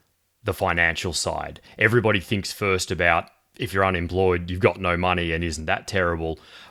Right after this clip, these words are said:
But the aspects that affect people in losing the feeling of, of purpose,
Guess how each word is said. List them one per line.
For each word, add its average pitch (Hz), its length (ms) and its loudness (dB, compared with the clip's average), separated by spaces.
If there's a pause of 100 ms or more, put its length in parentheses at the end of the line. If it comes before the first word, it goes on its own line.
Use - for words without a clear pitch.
But 107 200 0
the 107 180 -4
aspects - 840 0 (160)
that 104 160 2
affect - 420 0
people 92 640 2
in 90 560 4 (200)
losing 135 480 4
the 113 60 2
feeling 104 560 0
of, 90 540 -2 (140)
of 92 200 -2
purpose, 104 680 2